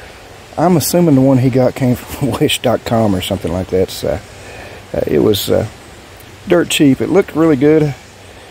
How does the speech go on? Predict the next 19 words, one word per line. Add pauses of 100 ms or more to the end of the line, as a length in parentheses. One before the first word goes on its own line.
(160)
Uh, (100)
I'll
show
some
pictures (640)
of
how
it
looked
after
three
months (540)
at
the
end
of
this
video. (960)
But